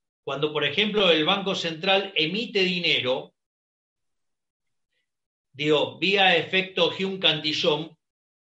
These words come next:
en función de dónde entra ese dinero, va generando una redistribución de ingresos que afecta al ahorro,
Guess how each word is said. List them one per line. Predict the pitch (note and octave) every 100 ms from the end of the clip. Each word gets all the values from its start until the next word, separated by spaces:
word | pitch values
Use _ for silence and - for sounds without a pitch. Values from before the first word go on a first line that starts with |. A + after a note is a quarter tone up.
| _ _ _ -
en | C#3+ C#3+
función | - C#3 - G3+ G3
de | D#3+
dónde | F3+ G3+ E3+ E3
entra | F3+ E3
ese | D#3 D#3 E3
dinero, | E3+ E3+ F3 C#3+ D3+ D3+ - _ _ _ _ _ _ -
va | E3+
generando | F3+ E3+ E3+ F#3+ G3+
una | E3+ F3+ F3
redistribución | D#3+ D#3 D3+ - C#3 C#3+ C3+ F#3+ F#3+
de | F#3 D#3+
ingresos | D#3+ D#3 - - - -
que | -
afecta | - - -
al | E3
ahorro, | E3+ E3+ E3+ F#3 - D3 D3+